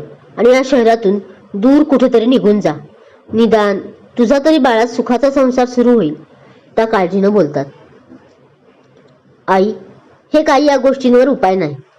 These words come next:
मी इतकाही नालायक नाही की आपल्या आईला असं ड-, दरीत ढकलून सुखाचा संसार करायला. आणि तसंही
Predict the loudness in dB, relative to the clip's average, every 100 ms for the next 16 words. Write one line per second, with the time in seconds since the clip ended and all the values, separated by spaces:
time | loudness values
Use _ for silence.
0 | _ _ _ 0 2 0 -2 0 0 0
1 | 0 0 0 -2 -4 -8 -18 _ 0 0
2 | 0 0 2 2 2 0 0 0 -2 0
3 | 0 2 0 -2 0 -2 -4 -12 _ -4
4 | -2 -2 -2 -2 -2 -2 -2 0 0 -2
5 | -4 -10 -20 _ _ -4 -2 0 0 2
6 | 0